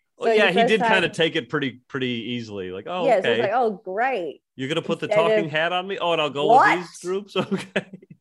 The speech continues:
Speaker 1: Right.
Speaker 2: You should be more upset, I think.
Speaker 1: He's like, "I have a scar on my head?"
Speaker 2: Yeah.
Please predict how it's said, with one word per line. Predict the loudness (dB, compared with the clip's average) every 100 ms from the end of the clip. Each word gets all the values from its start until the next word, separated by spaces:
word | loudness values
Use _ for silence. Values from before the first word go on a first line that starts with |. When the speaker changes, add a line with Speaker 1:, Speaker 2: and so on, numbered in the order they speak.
| _
Speaker 1:
Right. | 0 0 0 -6 _ _ _ _ _ _ _ -10
Speaker 2:
You | -8 -4
should | -2 -2 -4
be | -4 -2
more | -2 -2
upset, | -2 -4 -4 -4
I | -6
think. | -8 -10 -12 _ -10
Speaker 1:
He's | -6 -4
like, | -4 -6 -14 -4
"I | 2 4 4
have | 2
a | 2
scar | -2 -2 2 4 4
on | 4 2
my | 2 2
head?" | 0 -2 -2 -8 -16 _ _ _ _ _ _ _ -2
Speaker 2:
Yeah. | 4 6 6 2